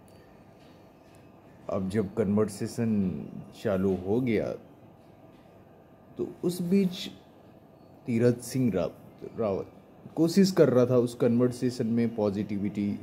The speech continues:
डालने की, positive बातों को रखते हुए। Negative को,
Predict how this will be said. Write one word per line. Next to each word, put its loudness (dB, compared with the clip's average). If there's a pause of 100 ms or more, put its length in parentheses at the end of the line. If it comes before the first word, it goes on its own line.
(680)
डालने 0
की, -12
positive 2
बातों 2
को -4
रखते -8
हुए। -10 (1300)
Negative 6
को, 4